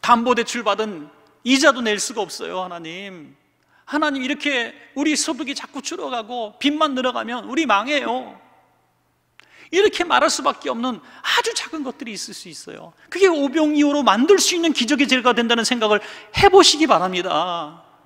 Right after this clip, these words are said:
오병이어처럼 보잘것없고 이만 명이 먹기엔 턱없이 부족한 아주 작은 것이 우리 손에 주어졌을 때 우리의 믿음 없는 눈으로 바라보면 "이거 가지고 뭐 하겠습니까?"라고 하기에 수밖에 없는 한계를 가지고 있지만, 예수님 같은 믿음의 눈으로 바라보면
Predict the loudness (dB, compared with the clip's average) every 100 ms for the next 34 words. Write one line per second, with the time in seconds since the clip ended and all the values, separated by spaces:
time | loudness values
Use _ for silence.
0 | _ _ -20 0 4 6 6 6 4 4
1 | 2 0 2 2 0 -2 -2 -2 -2 2
2 | 2 2 -2 0 -2 -4 -2 0 0 0
3 | -4 -4 -6 -2 -4 -4 -8 2 2 4
4 | 0 0 0 -4 -4 -6 -4 -4 -4 -4
5 | -2 -4 -8 -12 -8 -8 -8 -12 _ -8
6 | 0 4 4 4 0 -10 -16 2 4 6
7 | 4 4 2 2 2 2 2 0 0 -2
8 | -2 -4 -10 -2 6 6 6 2 -4 -2
9 | -4 -4 -4 -6 -6 -10 -4 -2 -2 -4
10 | -6 -4 -8 -8 -14 -14 -12 -8 -8 -8
11 | -12 -2 0 2 2 4 2 0 -6 -8
12 | -12 -8 -8 -8 -16 -2 -2 -2 -4 -2
13 | -2 -2 -2 -2 0 2 2 4 6 6
14 | 2 0 -2 -2